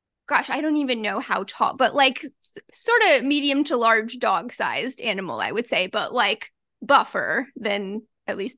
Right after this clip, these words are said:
than my dog. Uh, so a, a, a pretty sturdy looking animal, sort of grayish color, long tubular snout, sort of looks like a, a long extended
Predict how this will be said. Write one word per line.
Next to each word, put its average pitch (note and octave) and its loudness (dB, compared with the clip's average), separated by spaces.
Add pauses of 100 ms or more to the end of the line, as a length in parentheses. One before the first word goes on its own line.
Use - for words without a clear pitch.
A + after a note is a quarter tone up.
(140)
than F#3 -6
my F#3+ 2
dog. - -2 (320)
Uh, F#3 -2 (140)
so A#3+ 2
a, A#3+ -2
a, A#3 -2
a A#3+ -4
pretty C4+ -2
sturdy B3+ 0
looking A#3 0
animal, G3+ 2 (600)
sort A3+ 2
of A3+ 0
grayish C4+ 4
color, G#3+ 0 (380)
long B3 2
tubular A3+ 0
snout, G#3+ -2
sort A#3 -4
of A3+ -2
looks A3+ -4
like A#3 -4
a, G#3+ -2
a A3+ -2
long G#3 -2
extended G3 -4